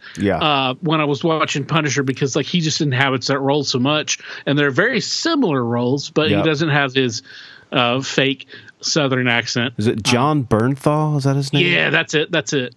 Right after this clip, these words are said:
Speaker 2: Joe
Speaker 1: Okay.
Speaker 2: or John Bernthal,
Speaker 1: Yeah.
Speaker 2: something like that.
Speaker 1: His podcast is really good, man. Um,
Speaker 2: Oh, yeah?
Speaker 1: yeah, he's got, like, he's had some really interesting people on, like, and not even, like, actors or anything, but just normal people. But, um, anyway,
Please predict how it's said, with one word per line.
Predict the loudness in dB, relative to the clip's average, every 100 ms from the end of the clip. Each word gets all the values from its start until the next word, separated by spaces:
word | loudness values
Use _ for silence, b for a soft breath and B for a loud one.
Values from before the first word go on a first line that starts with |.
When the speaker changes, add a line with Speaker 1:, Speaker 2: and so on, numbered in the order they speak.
| -2
Speaker 2:
Joe | 2 2
Speaker 1:
Okay. | 2
Speaker 2:
or | 0
John | 0 0 0
Bernthal, | 0 0 -2 -4 0
Speaker 1:
Yeah. | 0
Speaker 2:
something | 0 -2 -6
like | -10
that. | -12 B B 0
Speaker 1:
His | 0 0
podcast | 0 0 0 2 2 2 0
is | 0
really | 0 2 0
good, | 0 2 2 2
man. | 0 2 0 -2 -4 0
Um, | 2 2 0 0
Speaker 2:
Oh, | 0
yeah? | 0 -4 B B
Speaker 1:
yeah, | 0 2 2 0 0
he's | 2 0 0
got, | 0 2 0 0
like, | 0 2 0 0
he's | 0 2
had | 0 0
some | 0 0 0 2
really | 2 2 2 2 2
interesting | 2 0 0 0 0
people | 0 2 2 2
on, | 0 0 0
like, | 0 0 0
and | 2
not | 2 2 2
even, | 2 2 2
like, | 2 0 -4 -10 -4
actors | -2 0 0 0 0
or | 0 0
anything, | 0 0 0
but | -2
just | -2 0
normal | 0 2
people. | 0 0 0
But, | -2 B B B B B
um, | 0 2 0 2
anyway, | 2 2 0